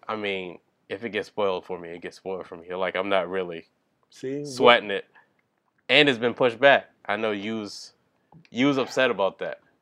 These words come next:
Speaker 2: Dude,
Speaker 1: 'Cause in the
Speaker 2: because
Speaker 1: trailer, it says February.
Speaker 2: February fourteenth. And two days <laughs> later,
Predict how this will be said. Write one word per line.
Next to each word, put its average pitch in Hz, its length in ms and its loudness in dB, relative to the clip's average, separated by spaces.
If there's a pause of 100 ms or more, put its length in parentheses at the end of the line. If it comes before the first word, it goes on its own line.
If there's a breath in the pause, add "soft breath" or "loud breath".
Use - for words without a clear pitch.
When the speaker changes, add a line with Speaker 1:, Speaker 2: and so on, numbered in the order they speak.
Speaker 2:
Dude, 160 460 2 (480)
Speaker 1:
'Cause 123 160 6
in 117 80 8
the 113 60 6
Speaker 2:
because - 80 -2
Speaker 1:
trailer, 180 520 8 (220)
it 143 180 -4
says 123 480 2
February. 135 400 10
Speaker 2:
February 180 220 8
fourteenth. 170 600 4 (140)
And 123 280 -8
two 220 260 0
days 190 360 8
<laughs> 202 80 8
later, 165 340 4